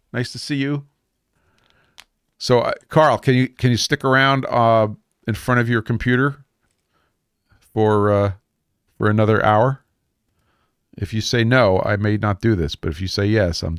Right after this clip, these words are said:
I'll do it for you. Widgetworks says, "Don't they have a nineties book called Discord for Idiots?" Yeah, you're gonna, you're gonna go to the Barnes and Noble and buy a bunch of dead trees?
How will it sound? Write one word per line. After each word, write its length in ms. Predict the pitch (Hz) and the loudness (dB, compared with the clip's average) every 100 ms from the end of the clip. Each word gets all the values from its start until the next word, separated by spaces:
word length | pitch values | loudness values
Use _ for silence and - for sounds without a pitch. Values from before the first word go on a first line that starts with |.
| - | -8
I'll 100 | - | -8
do 140 | 87 95 | -4 -4
it 100 | 90 | -4
for 140 | - | -4
you. 240 | 92 85 76 _ _ _ _ _ _ _ _ _ _ _ _ _ _ _ _ _ _ _ _ _ _ _ _ _ _ | -2 -2 -6 _ _ _ _ _ _ _ _ _ _ _ _ _ _ _ _ _ _ _ _ _ _ _ _ _ _
Widgetworks 440 | 131 143 143 135 - | 0 2 2 2 2
says, 260 | 135 113 | 2 2
"Don't 240 | 98 139 170 | 2 0 2
they 140 | 156 | 2
have 220 | 147 139 | 2 2
a 60 | 120 | 2
nineties 520 | 107 117 131 123 113 | 2 2 2 2 0
book 360 | 98 127 - - | 0 -2 -2 -6
called 420 | - 104 98 - | 0 0 0 -6
Discord 500 | 101 120 - 120 117 | -4 -4 -2 0 0
for 240 | 110 107 98 - | 0 -4 -4 -4
Idiots?" 580 | 123 127 151 - - - _ _ _ _ _ | -2 0 0 -4 -10 -14 _ _ _ _ _
Yeah, 240 | - 151 76 - _ | 0 0 0 -6 _
you're 80 | 117 | -2
gonna, 180 | 135 131 | 0 -2
you're 200 | 113 123 | -2 0
gonna 100 | 120 | 2
go 140 | 123 | 2
to 80 | 135 | 2
the 240 | 123 113 | 2 2
Barnes 380 | 101 113 120 120 | 2 0 0 0
and 100 | 120 | 0
Noble 340 | 113 123 147 147 | 0 2 0 -2
and 140 | 104 | 0
buy 220 | 107 110 | 0 2
a 180 | 104 98 | 2 0
bunch 280 | 98 110 - | 0 -4 -4
of 120 | 95 | -2
dead 160 | 110 110 | -2 -2
trees? 500 | - 117 143 - | -2 -2 -2 -6